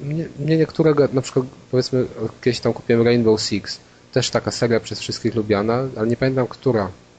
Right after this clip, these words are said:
która część. E, i też pograłem z kolegą, bo to właśnie kupiliśmy, żeby sobie pograć przez sieć, e, w kampanię tam w koopa. No i też nam jakoś nie przypada do gustu.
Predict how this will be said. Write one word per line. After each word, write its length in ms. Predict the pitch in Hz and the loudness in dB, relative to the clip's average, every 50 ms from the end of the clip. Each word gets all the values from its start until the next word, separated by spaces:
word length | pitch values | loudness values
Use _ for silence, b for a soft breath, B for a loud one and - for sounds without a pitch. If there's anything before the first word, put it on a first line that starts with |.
| _ _ | _ _
która 280 | _ - - - 123 113 | _ -6 -2 0 0 0
część. 500 | - - 131 117 113 104 - - - - b b b b b b b b b b _ _ - | 2 0 0 2 0 -2 -2 -8 -12 -14 b b b b b b b b b b _ _ -8
E, 60 | 107 107 107 110 110 110 110 110 113 117 120 | -4 -2 0 2 2 2 4 4 2 2 2
i 320 | 131 127 117 139 151 165 160 - - | 0 -2 -6 -10 -12 -12 -12 -12 -2
też 440 | - 175 165 143 - - - - - - | 0 2 2 2 0 -4 -6 -8 -8 -2
pograłem 300 | - 117 117 131 135 123 | 0 2 2 2 2 0
z 100 | 123 - | -2 -2
kolegą, 360 | - - 123 127 123 117 110 | 0 2 2 2 2 0 0
bo 80 | 104 104 | -2 -4
to 160 | - - 107 107 - _ _ _ | -4 -6 -8 -8 -12 _ _ _
właśnie 260 | 107 104 - - 113 | -10 -10 -8 -10 -12
kupiliśmy, 500 | 104 - - _ - 110 113 - - 117 | -14 -14 -20 _ -10 -10 -10 -8 -8 -6
żeby 160 | 104 113 104 | -4 -4 -4
sobie 160 | 101 - 113 101 | -4 -4 -6 -2
pograć 300 | - 117 107 110 101 - | -2 0 0 0 -2 -2
przez 260 | - 107 - - - | -6 -12 -10 -10 -4
sieć, 240 | - 117 127 151 - | 0 0 0 0 -2
e, 20 | - - b b b b b b b b b b b b _ _ - 104 104 104 104 104 104 104 104 98 | -6 -20 b b b b b b b b b b b b _ _ -4 -2 0 2 2 2 2 0 0 -2
w 100 | - - | -6 -4
kampanię 460 | - 110 104 101 123 113 110 104 95 | -4 -4 -2 0 -2 0 0 -2 -2
tam 420 | - 98 95 95 95 95 92 92 92 - - 95 - - - - | -4 -6 -6 -6 -6 -10 -12 -14 -16 -18 -20 -20 -20 -20 -20 -20
w 60 | - | -18
koopa. 420 | - - 101 98 - - 135 151 160 b b b b b b b _ _ _ | -12 -8 -8 -4 -2 0 -2 -2 -2 b b b b b b b _ _ _
No 140 | 120 127 143 | -6 -6 -6
i 220 | 151 123 175 175 170 - | -6 -8 -12 -16 -16 -4
też 220 | - - - 220 - | 2 2 2 2 2
nam 120 | 139 120 | 0 0
jakoś 540 | 113 113 - - 104 - - - - - - | 0 -2 -2 -6 -10 -10 -12 -12 -14 -12 -10
nie 100 | 110 104 | -12 -10
przypada 300 | - - - 113 107 107 | -10 -6 -2 0 0 2
do 120 | - 110 | 0 0
gustu. 480 | 101 98 101 98 95 - - - 95 90 | -2 0 -4 -6 -6 -8 -14 -14 -18 -18